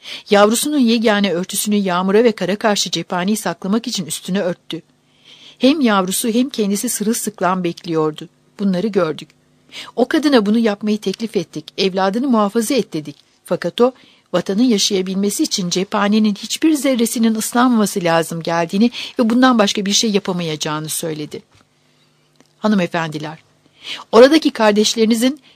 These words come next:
hemşirelerinizin manevi mesaisine güvenerek alnınıza takdirkar, hürmetkar birer buse koyarım. Hanımefendiler, burada da yüce heyetinizin manevi müsaadesine güvenerek karşımda büyük Anadolu kadınını arabasıyla temsil eden ana vatanı selamlıyorum."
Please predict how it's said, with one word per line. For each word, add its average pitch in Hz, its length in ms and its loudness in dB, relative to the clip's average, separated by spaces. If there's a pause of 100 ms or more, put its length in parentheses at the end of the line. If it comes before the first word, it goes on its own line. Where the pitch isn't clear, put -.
hemşirelerinizin 214 840 4
manevi 196 480 2
mesaisine 208 600 2
güvenerek 202 560 4
alnınıza 190 440 2
takdirkar, 185 760 -2
hürmetkar 196 640 0
birer 175 320 2
buse 170 280 -6
koyarım. 151 480 -6 (880)
Hanımefendiler, 175 800 0 (560)
burada 233 380 4
da 170 100 2
yüce 185 380 0
heyetinizin 208 520 0
manevi 185 440 0
müsaadesine 175 640 -2
güvenerek 175 560 -2
karşımda 190 500 -2
büyük 214 240 -2
Anadolu 185 360 -2
kadınını 180 560 -2
arabasıyla 196 520 0
temsil 196 400 -4
eden 165 340 -2
ana 226 200 0
vatanı 180 320 -2
selamlıyorum." 160 800 -6